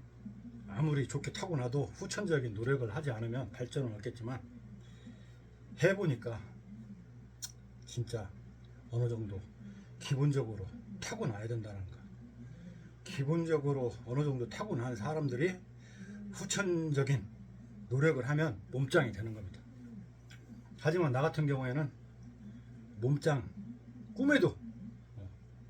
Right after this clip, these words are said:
꿈에도 꿈이라고 해야죠.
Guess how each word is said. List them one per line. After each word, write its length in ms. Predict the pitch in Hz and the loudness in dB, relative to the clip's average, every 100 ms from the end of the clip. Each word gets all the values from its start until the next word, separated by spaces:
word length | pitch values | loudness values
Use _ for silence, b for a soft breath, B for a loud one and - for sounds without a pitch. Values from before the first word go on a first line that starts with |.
| - - | -16 -2
꿈에도 380 | 208 226 143 - - - - - 98 - 208 - 202 - - - - - - - - - - - - - - - - - | 4 6 4 -2 -8 -16 -14 -12 -12 -12 -14 -14 -14 -14 -16 -16 -18 -18 -18 -18 -20 -18 -18 -18 -18 -14 -14 -12 -12 -4
꿈이라고 460 | 262 277 226 156 143 | 4 8 8 10 8
해야죠. 340 | 156 120 | 6 2